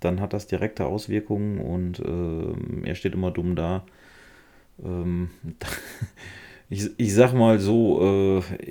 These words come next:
im, in der Kapitalbranche oder sonst irgendwo, ja, dann ist das ein Buchungs-, ähm, Wert und, äh, weiter geht's. Ja,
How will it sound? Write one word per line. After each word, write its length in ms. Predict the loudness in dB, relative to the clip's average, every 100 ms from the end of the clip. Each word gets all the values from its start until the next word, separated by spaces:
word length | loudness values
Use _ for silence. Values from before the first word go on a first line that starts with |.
| -8 -10 -12 -10
im, 240 | -6 -6
in 180 | -4 -2
der 100 | 0
Kapitalbranche 800 | 0 2 2 2 2 -2 0 0
oder 220 | 2 2
sonst 220 | 0 -2
irgendwo, 440 | 0 0 2 2 2
ja, 120 | 2
dann 220 | 0 -2
ist 140 | -4 -4
das 120 | -4
ein 120 | -4
Buchungs-, 560 | -4 -2 -2 -2 -6 -4
ähm, 540 | -2 0 -2 -4 -6 -4
Wert 460 | 0 0 -2 -6
und, 380 | -6 -4 -6 -8
äh, 300 | -8 -6 -4
weiter 240 | -4 -2 -2
geht's. 260 | -4 -6 -16 -20 -20 -20 _
Ja, 180 | -4